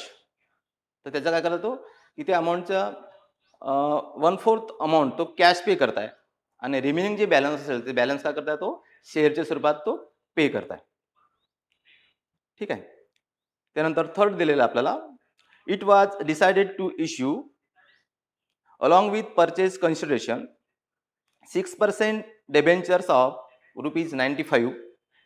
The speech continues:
each for every five percent debentures of rupees hundred each in company A." तर बघतो आपण,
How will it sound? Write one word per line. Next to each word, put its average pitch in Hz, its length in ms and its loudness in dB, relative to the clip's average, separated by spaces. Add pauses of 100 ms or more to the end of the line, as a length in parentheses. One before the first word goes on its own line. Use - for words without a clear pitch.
(140)
each 135 240 0 (560)
for 139 240 6 (1200)
every 190 320 4 (140)
five 165 200 2
percent 170 420 -2 (280)
debentures 135 580 2 (1000)
of 127 200 0
rupees 156 300 -4 (1080)
hundred 135 300 2
each 123 280 -4 (840)
in 131 200 -4 (580)
company 120 380 -4 (260)
A." 113 120 -2 (600)
तर 127 80 -10
बघतो 131 240 -6
आपण, 190 240 -4